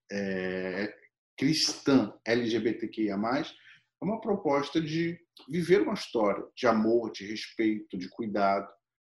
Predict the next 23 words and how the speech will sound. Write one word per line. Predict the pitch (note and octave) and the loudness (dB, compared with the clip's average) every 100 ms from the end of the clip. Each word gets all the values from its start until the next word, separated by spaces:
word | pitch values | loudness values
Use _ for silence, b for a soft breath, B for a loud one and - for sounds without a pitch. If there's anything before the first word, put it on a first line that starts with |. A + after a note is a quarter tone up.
| - | -2
com | A#2 A#2 A#2 - _ _ _ _ | 2 2 0 -6 _ _ _ _
a | G#2+ | -8
pessoa | - A2 A2 - A#2 A2 G2+ | -4 -4 -4 -2 0 2 2
do | G#2+ G#2+ | 0 0
mesmo | G#2+ G#2 G2+ | 0 -2 -8
sexo. | - E2+ - - - A#2+ | -8 -10 -10 -18 -12 -2
E | |
eu | C#3 | -2
falo | - D#3 D#3+ | 2 0 0
sempre | - D3 - | -2 -4 -4
que | C3 | -6
a | |
Bíblia | B2+ C#3 D3 | -4 -2 0
nunca | D3 D3 F#3 F3 | 2 2 0 -2
condenou | - B2+ B2 A2+ A2 - _ _ | -2 0 0 -2 -6 -10 _ _
esse | C3+ - - | -2 -2 -8
tipo | - B2 A2 A#2+ A2+ _ b b _ _ | -6 -6 -6 -10 -14 _ b b _ _
de | F#2+ | -2
amor, | A2+ G#2 G#2 A#2 A#2 | 0 2 2 0 -2
esse | G#2+ - | -6 -8
tipo | A2 | -8
de | G2+ G#2 | -6 -6
atitude. | - - A2+ A#2 | -6 -6 -4 -4